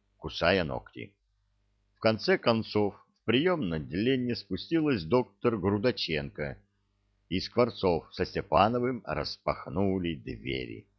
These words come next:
Моченый и Гнида за нанесение телесных повреждений мирным гражданам отправились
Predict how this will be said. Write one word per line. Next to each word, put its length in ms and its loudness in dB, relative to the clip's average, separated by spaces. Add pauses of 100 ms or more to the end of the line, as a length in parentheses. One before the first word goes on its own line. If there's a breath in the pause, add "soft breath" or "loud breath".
(920)
Моченый 560 2
и 160 -10
Гнида 580 2 (360)
за 240 2
нанесение 640 0
телесных 500 -2
повреждений 720 0
мирным 460 2
гражданам 760 2 (420)
отправились 760 0